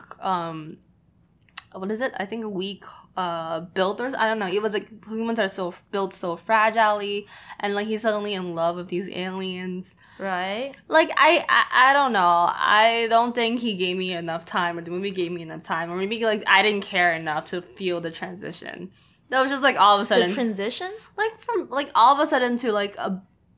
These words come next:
Speaker 1: t-, 'cause he was all for, I mean, I thought that's what he wanted, right? To have the sym-, the symbiotes merge with the hum-, humans so humans can settle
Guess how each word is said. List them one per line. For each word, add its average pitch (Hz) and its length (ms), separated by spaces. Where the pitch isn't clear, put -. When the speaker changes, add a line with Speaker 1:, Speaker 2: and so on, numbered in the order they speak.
Speaker 1:
t-, - 100
'cause 311 260
he 349 140
was 381 220
all 240 320
for, 202 520
I 180 200
mean, 190 260
I 190 280
thought 156 420
that's 165 180
what - 80
he 175 140
wanted, 71 300
right? 180 300
To 180 680
have 185 220
the 180 100
sym-, 175 380
the 190 80
symbiotes 165 720
merge 160 400
with 170 100
the 165 80
hum-, 156 420
humans 180 540
so 170 80
humans 170 400
can 165 140
settle 170 560